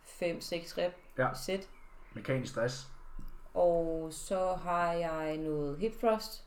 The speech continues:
Speaker 2: Mhm.
Speaker 1: Og hvad i alverden var det sidste? Øh, Bulgarian split squats.
Speaker 2: Ja.
Speaker 1: Sandsynligvis. Og så har jeg jo så, altså, min, jeg har jo tre ben der om ugen, som er forskellige.
Speaker 2: Ja.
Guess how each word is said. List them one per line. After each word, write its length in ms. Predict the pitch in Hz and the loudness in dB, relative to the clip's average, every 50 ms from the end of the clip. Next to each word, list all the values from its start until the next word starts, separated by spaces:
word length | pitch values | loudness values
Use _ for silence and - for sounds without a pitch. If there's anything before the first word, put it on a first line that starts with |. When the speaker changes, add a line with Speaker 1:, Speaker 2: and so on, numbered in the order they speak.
| - - - - - | -16 -18 -18 -10 -8
Speaker 2:
Mhm. 240 | 104 104 123 - 131 135 - - - - - - - - - - - - - - - - - - - - - - - - - - - - - - - - - - - - - - - - - - - - - - - | -6 -4 -4 -4 -6 -8 -10 -10 -12 -14 -16 -18 -16 -16 -16 -16 -16 -16 -18 -16 -14 -12 -12 -12 -12 -14 -16 -18 -20 -20 -20 -20 -20 -20 -18 -16 -14 -14 -12 -10 -10 -8 -10 -10 -10 -12 -14 -16 -16 -18 -18 -10 0
Speaker 1:
Og 520 | - 180 175 185 190 202 220 233 247 240 240 - - - - - - - - - - - - - - - - - - - - - - - - - - - - - - | 4 6 8 8 8 6 6 4 4 2 0 -4 -10 -12 -14 -14 -16 -14 -12 -10 -10 -12 -10 -12 -14 -14 -14 -16 -18 -18 -16 -14 -14 -16 -16 -18 -18 -16 -14 -12 -4
hvad 120 | 185 175 | -2 0
i 40 | 170 | 0
alverden 280 | 170 170 175 180 185 185 | 0 -2 -2 -4 -2 -2
var 80 | 165 | -2
det 80 | 156 - | -2 0
sidste? 300 | - 185 180 - - 185 - - - - - - - - - - - - - - - - | -2 -4 -6 -6 -8 -8 -8 -6 -6 -6 -6 -6 -6 -8 -10 -10 -10 -12 -12 -10 -8 -6
Øh, 340 | - 175 170 165 165 165 160 | -4 -2 0 0 0 0 -2
Bulgarian 380 | 165 180 175 175 180 180 190 190 | -4 -6 0 2 4 4 4 2
split 220 | 190 - 196 196 | -2 -4 -6 -6
squats. 420 | - - 202 196 196 - - - - - - - - - | -4 -4 -4 -4 -4 -6 -10 -10 -12 -10 -10 -8 -4 -2
Speaker 2:
Ja. 100 | 107 - - - - - | -2 -2 -2 -6 -10 -10
Speaker 1:
Sandsynligvis. 800 | - - 196 196 - 208 196 196 185 180 190 - - - - - - - - - - - - - - - | -8 -6 -6 -4 -4 -4 -4 -4 -4 -4 -6 -6 -6 -8 -10 -12 -14 -16 -18 -18 -18 -18 -18 -14 -8 -6
Og 80 | - | 2
så 220 | 175 208 196 185 180 - | 6 8 8 8 6 4
har 140 | 185 170 180 | 2 6 8
jeg 120 | 175 160 | 8 8
jo 60 | 160 156 | 8 8
så, 200 | - 175 160 151 - - - | 4 2 0 0 -2 -6 -6
altså, 200 | 160 160 160 151 151 - - | -2 -2 -2 -2 -2 -4 -4
min, 320 | 175 175 175 175 175 175 - - | 0 0 2 0 0 -4 -2 -2
jeg 100 | 170 170 | 2 6
har 80 | 175 175 | 6 6
jo 60 | 170 | 6
tre 180 | - 185 180 - | 6 2 2 2
ben 160 | 165 160 160 | 2 2 0
der 80 | 165 160 | 0 0
om 80 | 160 | 0
ugen, 240 | 156 156 160 156 151 | 0 0 -2 -4 -4
som 160 | - 160 151 | -4 -2 -2
er 40 | 143 | -2
forskellige. 500 | - 151 135 - 160 151 - - - - - 127 | -2 -2 -2 0 0 0 0 -4 -6 -4 -2 -2
Speaker 2:
Ja. 80 | 127 | -2